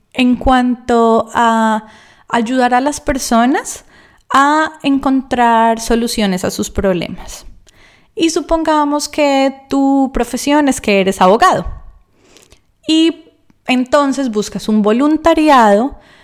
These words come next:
como abogado donde donas algunas horas gratis como abogado para asesorar a personas que no tienen los recursos económicos para pagar un abogado y, y generas un impacto positivo en sus vidas,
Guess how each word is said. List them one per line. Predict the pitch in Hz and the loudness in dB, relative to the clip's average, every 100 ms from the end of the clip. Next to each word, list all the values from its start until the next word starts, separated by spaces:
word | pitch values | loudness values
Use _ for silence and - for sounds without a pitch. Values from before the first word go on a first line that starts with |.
| _ - | _ -6
como | 202 208 | -2 2
abogado | 220 247 294 277 262 262 | 2 4 4 4 4 2
donde | 220 196 202 185 | 2 2 2 0
donas | 185 214 226 214 220 | 0 0 0 0 -2
algunas | 247 214 202 214 196 196 196 - - | -2 -2 -4 -2 0 -2 -2 -6 -6
horas | 233 220 196 196 214 - - - | 0 0 0 -2 -4 -10 -16 -10
gratis | 214 240 226 226 226 226 - | -2 0 0 -2 -6 -4 -2
como | 226 233 | 0 2
abogado | 240 240 240 233 233 | 2 2 4 4 2
para | 233 226 | 0 -2
asesorar | 226 220 214 196 185 | -4 -4 -2 0 -2
a | - | -4
personas | 226 - 240 220 220 220 - - - - - _ - | -6 0 0 2 0 -2 -10 -16 -20 -20 -20 _ -6
que | 214 202 | -2 0
no | 196 190 | 0 0
tienen | 208 202 202 | 0 0 0
los | 208 | 0
recursos | 202 - 196 196 | -2 -2 -2 -2
económicos | 220 247 254 254 269 - | -2 2 2 2 0 0
para | 269 277 | 0 0
pagar | 269 262 | 0 0
un | 262 | 2
abogado | 277 294 294 269 302 - - - _ _ _ - | 2 2 2 2 0 -4 -20 -20 _ _ _ -2
y, | 269 269 - - | 0 0 -2 -4
y | 247 | -2
generas | 240 226 180 - | 2 2 0 0
un | 196 | 0
impacto | 196 196 190 - 170 | 0 -2 -4 -6 -6
positivo | 180 190 - 160 | -6 -6 -4 -4
en | 160 | -4
sus | - 165 | -4 -6
vidas, | - - - - | -8 -12 -16 -20